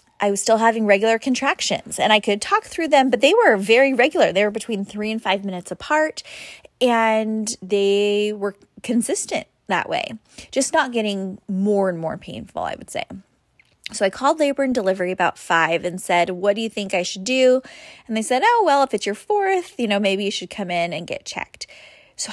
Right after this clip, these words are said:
I was so hopeful they would just keep me, and it was a slow, you know, Saturday, but I didn't know. So I packed the bag real quick, and we installed the car seat, and off we went,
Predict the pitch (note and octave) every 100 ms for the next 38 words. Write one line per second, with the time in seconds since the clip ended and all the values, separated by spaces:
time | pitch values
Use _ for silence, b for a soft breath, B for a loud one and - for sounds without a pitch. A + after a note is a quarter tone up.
0 | - A#3 C4 - - C#4 C#4+ D#4+ F4 -
1 | - - G#4+ A4+ - A#4 G#4+ G#4 G4 F4
2 | F#4+ - - D#4 D4 C4 B3+ B3+ A#3 B3
3 | B3 - - A#3+ A#3+ A#3 B3+ - B3 A#3+
4 | A#3 - A3 F#3 F3+ F3 F3+ F#3 D#3+ B
5 | B B B B B B _ - B3 A3
6 | G#3 E3+ G3+ G3 F#3+ B B - A3+ A#3
7 | - D4+ D4 C4+ C4 C4 C4 B3+ B3+ B3+
8 | - F#3 F#3 F#3 F3+ - B3 B3 - A#3+
9 | A#3+ - - G#3+ G#3 G#3+ - - G#3 G3
10 | G3+ G#3+ - A#3+ A3 G3 F#3+ F#3+